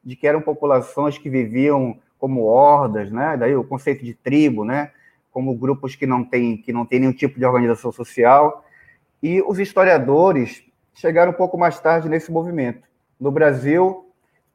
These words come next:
essa chamada nova história só começa a, a, a aparecer, é, entre os historiadores já no final da década de oitenta, em mil novecentos e oitenta,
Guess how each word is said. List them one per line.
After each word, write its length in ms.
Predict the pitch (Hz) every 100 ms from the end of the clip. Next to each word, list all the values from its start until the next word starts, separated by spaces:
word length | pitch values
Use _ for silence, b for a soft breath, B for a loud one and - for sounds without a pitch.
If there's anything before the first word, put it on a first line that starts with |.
| _
essa 220 | 143 -
chamada 380 | 151 151 147 143
nova 260 | 139 165 160
história 420 | - - 135 123
só 160 | 123 139
começa 500 | 147 143 165 165 156
a, 480 | - 135 127 123
a, 540 | 117 123 113 110 107 107
a 100 | 127
aparecer, 800 | 123 135 135 131 139 143 151 B B B B _ _ -
é, 180 | 120
entre 260 | 131 143 143
os 80 | 135
historiadores 720 | 135 139 127 113 135 151 147
já 320 | 135 143 160 165
no 120 | 160
final 420 | 151 156 143 160 175
da 80 |
década 320 | 156 156 156 135
de 80 |
oitenta, 600 | 135 123 - 147 175 175 156
em 40 |
mil 120 | 135
novecentos 260 | 131 131 127
e 40 |
oitenta, 640 | 123 - 139 160 165 170